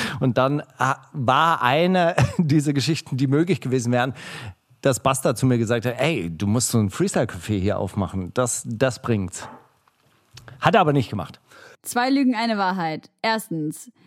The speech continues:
Speaker 2: ich kann, seit ich neun bin, perfekt rückwärts sprechen und hab deswegen in Deutsch in der vierten Klasse eine sechs im Betragen bekommen. B, ich hab mal auf einem Konzert mit Xavier Naidoo vor dreizehntausend Leuten gesungen.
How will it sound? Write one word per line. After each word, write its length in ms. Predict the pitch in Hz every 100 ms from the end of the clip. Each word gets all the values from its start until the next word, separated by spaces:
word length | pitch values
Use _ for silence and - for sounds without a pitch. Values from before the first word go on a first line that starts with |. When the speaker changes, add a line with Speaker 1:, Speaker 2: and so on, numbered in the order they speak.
| - _
Speaker 2:
ich 160 | - -
kann, 180 | 269 254
seit 160 | 254
ich 100 | 240
neun 180 | 233 247
bin, 140 | 277
perfekt 360 | 240 240 254 233
rückwärts 400 | 240 - 254 247
sprechen 340 | - 254 247
und 100 | 226 226
hab 120 | 220
deswegen 300 | 220 214 214
in 80 | 202
Deutsch 200 | 208 233
in 80 | 208
der 100 | 185
vierten 260 | 240 220
Klasse 280 | 202 214 214
eine 200 | - 185
sechs 220 | 180 190
im 140 | - 175
Betragen 420 | - 165 165 196
bekommen. 360 | 226 - 254 320 - - - - - -
B, 280 | 190 220 311
ich 120 | 220 247
hab 80 |
mal 120 | 226 220
auf 100 | 196
einem 220 | 208 208
Konzert 360 | 214 196 226 214
mit 100 | 208
Xavier 300 | 220 196 196
Naidoo 240 | 190 208
vor 160 | 208 190
dreizehntausend 680 | 185 190 214 196 180 175
Leuten 280 | 165 190 277
gesungen. 340 | 285 269 302